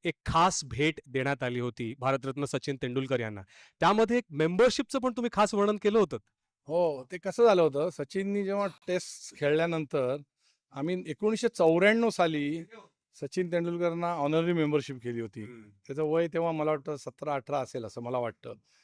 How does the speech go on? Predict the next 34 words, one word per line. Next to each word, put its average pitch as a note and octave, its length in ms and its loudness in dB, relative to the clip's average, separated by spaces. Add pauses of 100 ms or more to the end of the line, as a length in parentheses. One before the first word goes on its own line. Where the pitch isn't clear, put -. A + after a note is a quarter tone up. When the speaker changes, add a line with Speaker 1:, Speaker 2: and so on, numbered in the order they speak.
(140)
Speaker 2:
त्याच्याबरोबर E3+ 560 2
त्याचे F3 680 -2 (220)
गुरु D3+ 640 0 (680)
द्रोणाचार्य E3 640 2
रमाकांत D#3 440 -2
आचरेकर D3 440 0
सर B2 220 -6 (220)
यांनाही D#3+ 280 0
ऑनररी D#3 340 2
मेंबरशिप C#3 500 -4
तेव्हा C3+ 140 0
दिली B2+ 180 -4
होती. B2 300 -4 (540)
ते F#3+ 200 0
एकोणीसशे G3 340 -2
चौऱ्याण्णव F#3 440 0
सालचं G3 300 0
मला G3 140 2
आठवत E3+ 380 4
होतं, E3 320 2 (200)
कुठेतरी D#3 280 -2
आपण D#3 260 0
दिलंय, C#3+ 240 2
दिलंय, C#3 240 -2
दिलंय. C3 280 -4 (480)
आम्ही F3+ 220 -2
एक E3+ 160 -2
आठ C3 180 -2
दहा D3+ 220 2
दिवस E3 240 4
लावून F3 200 2
शोधून E3 360 0
काढली E3+ 260 4
मिनिट्स C3 560 -6